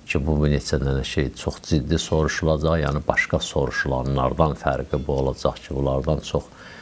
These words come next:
ciddi sorğu-sual olunacaq və, e, keçən dəfə də ümumiyyətlə qiyamətdə sorğu-sualın barəsində bir neçə dənə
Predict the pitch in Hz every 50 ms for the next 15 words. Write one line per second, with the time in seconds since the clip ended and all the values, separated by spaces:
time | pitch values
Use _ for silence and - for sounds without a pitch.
0 | - - - - - - 82 69 - - 92 - - - 92 87 82 76 78 -
1 | - - 82 78 78 78 76 78 78 78 78 80 78 78 - 110 107 110 - -
2 | - - - - - - - - - - - - - 87 87 95 104 110 117 117
3 | 107 - - 82 82 80 78 78 73 71 - - 80 78 - - 98 92 87 82
4 | 78 - - 87 78 76 85 87 95 101 - - 85 87 87 90 101 101 98 -
5 | - 78 73 71 - 78 71 65 71 69 67 65 - - - 95 82 76 67 -
6 | - - - - 82 73 67 62 - - - - - 78 73 73 73 76 78 76
7 | 71 - - 78 73 69 67 69 71 - - - 78 80 78 85 82 78 - 87
8 | 80 69 71 69 - - - 80 71 76 73 69 67 65